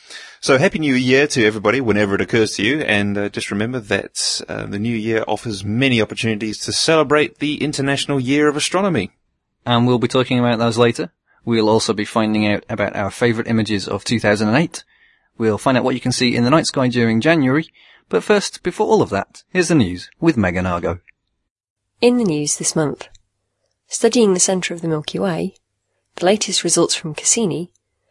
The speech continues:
Speaker 3: and water detected in the early universe. A sixteen-year study of the centre of the Milky Way has mapped the orbits of almost thirty stars around the supermassive black hole known as Sagittarius A star.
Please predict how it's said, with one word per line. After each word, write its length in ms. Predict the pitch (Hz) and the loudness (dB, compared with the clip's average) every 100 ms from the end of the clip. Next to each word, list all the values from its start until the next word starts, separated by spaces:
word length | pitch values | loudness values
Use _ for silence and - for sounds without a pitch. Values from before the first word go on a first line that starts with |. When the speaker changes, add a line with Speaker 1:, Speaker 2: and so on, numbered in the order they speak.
| _ _ | _ _
Speaker 3:
and 100 | 180 | 2
water 260 | 220 240 165 | 4 4 0
detected 480 | 151 156 - - 156 | -4 -4 -6 -6 -6
in 120 | 147 | -4
the 140 | 160 | 0
early 140 | 170 165 | 0 2
universe. 640 | 170 170 139 135 - - - _ _ _ _ _ _ _ _ _ _ _ _ _ _ _ _ _ _ _ _ _ _ | 2 2 0 -2 -2 -4 -8 _ _ _ _ _ _ _ _ _ _ _ _ _ _ _ _ _ _ _ _ _ _
A 60 | 180 | -2
sixteen-year 580 | - - - 285 254 226 | -2 -2 -2 0 0 0
study 400 | - 208 151 139 | 0 -2 -2 -2
of 80 | |
the 80 | - | -2
centre 320 | - 165 - | -2 -2 -4
of 100 | 190 | -6
the 80 | - | -2
Milky 300 | 160 156 - | -2 -2 -4
Way 320 | 190 160 165 _ _ | -2 -2 -6 _ _
has 160 | - 185 | -4 0
mapped 240 | 208 - | 0 0
the 100 | 233 | 2
orbits 340 | 220 160 - | 2 2 -2
of 100 | 170 | -4
almost 360 | 160 165 165 - | -2 -2 -2 0
thirty 260 | 190 208 214 | 0 0 -2
stars 460 | - 196 151 - - | 0 0 0 -2 -2
around 200 | 151 151 | -4 -2
the 60 | |
supermassive 640 | 165 - - 240 214 - 160 | -2 -4 -2 -2 0 0 -2
black 220 | 151 - - | -6 -6 -4
hole 340 | - 156 151 | -2 -2 -4
known 200 | - 165 | -6 -4
as 80 | 170 | 0
Sagittarius 720 | - 160 - - 143 147 160 | 0 -2 -6 -6 -4 -2 -2
A 160 | - 190 | -2 0
star. 420 | - 160 143 156 | 0 0 -4 -8